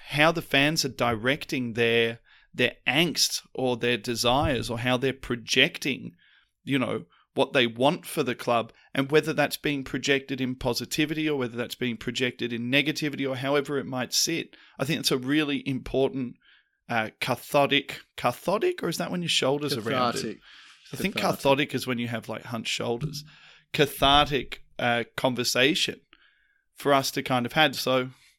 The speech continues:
Speaker 1: you know, I feel better, Toby. Thank you.
Speaker 2: Well, I,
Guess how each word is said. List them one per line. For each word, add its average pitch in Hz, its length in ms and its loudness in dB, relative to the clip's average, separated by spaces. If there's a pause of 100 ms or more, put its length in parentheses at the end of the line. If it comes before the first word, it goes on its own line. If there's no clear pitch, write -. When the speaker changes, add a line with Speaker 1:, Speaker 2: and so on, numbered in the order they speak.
Speaker 1:
you 135 80 -6
know, 117 160 -4
I 160 80 4
feel 160 240 0
better, 113 300 -4
Toby. - 460 -10 (200)
Thank 123 240 -4
you. 175 80 0
Speaker 2:
Well, 147 240 6 (800)
I, 131 440 0